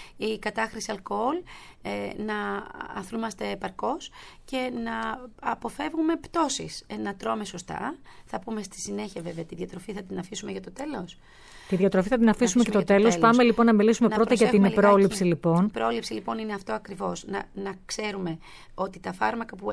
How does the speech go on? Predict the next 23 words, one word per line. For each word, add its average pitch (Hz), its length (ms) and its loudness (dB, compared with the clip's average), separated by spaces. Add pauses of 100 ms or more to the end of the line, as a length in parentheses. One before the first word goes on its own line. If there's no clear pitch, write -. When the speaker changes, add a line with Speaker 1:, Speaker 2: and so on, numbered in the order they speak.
Speaker 1:
ενδέχεται 190 560 -6
να 185 100 -4
παίρνουμε 190 320 -6
για 180 140 -6
κάποια 185 360 -8
χρόνια 214 360 -4
πάθηση 185 600 -4 (380)
μπορεί 175 320 -4
να 240 120 -4
προκαλέσουν, 180 720 -6
ε, 165 220 -4 (400)
οστεοπόρωση. 175 1000 -8 (320)
Γι' 180 120 -10
αυτό 196 220 -8
θα - 120 -8
πρέπει 190 240 -10
να 185 80 -4
είναι 185 300 -4 (240)
ενημερωμένος 170 920 -6 (300)
ο 180 100 -6 (540)
οικογενειακός 175 680 -8
γιατρός 185 320 -8
κατάλληλα 175 640 -8